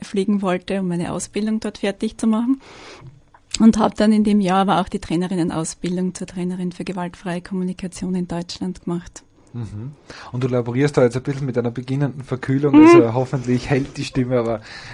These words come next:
Speaker 2: es wird, glaub ich, schon hinhauen. <laughs> Ähm, also ein ziemlich interessanter, wir, aber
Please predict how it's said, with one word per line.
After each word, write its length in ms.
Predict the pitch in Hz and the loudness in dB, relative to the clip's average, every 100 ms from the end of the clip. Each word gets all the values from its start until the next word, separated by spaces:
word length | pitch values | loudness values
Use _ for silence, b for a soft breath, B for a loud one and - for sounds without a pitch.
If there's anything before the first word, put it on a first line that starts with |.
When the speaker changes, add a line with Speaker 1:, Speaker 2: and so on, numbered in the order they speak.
| - | -10
Speaker 2:
es 200 | 113 107 | -8 -2
wird, 160 | 117 - | -4 -2
glaub 160 | 101 | -6
ich, 80 | 104 | -6
schon 100 | 110 | -6
hinhauen. 380 | 113 113 107 90 B B B B | -6 -6 -8 -10 B B B B
<laughs> 1200 | - 147 - - 156 - - - - - - - 320 | 4 4 4 4 4 4 -6 -16 -16 -18 -20 -12 -2
Ähm, 640 | 123 123 123 123 127 127 - b b b b b b b b b _ _ _ _ _ | 2 4 4 4 0 -4 -8 b b b b b b b b b _ _ _ _ _
also 200 | - 151 | 4 8
ein 180 | 160 156 | 8 6
ziemlich 380 | - 175 262 - | 2 0 2 0
interessanter, 1040 | 190 180 165 160 175 185 175 156 165 - | -2 -4 0 0 0 2 4 4 0 2
wir, 320 | 147 160 175 | 4 4 2
aber 240 | 165 160 | 0 0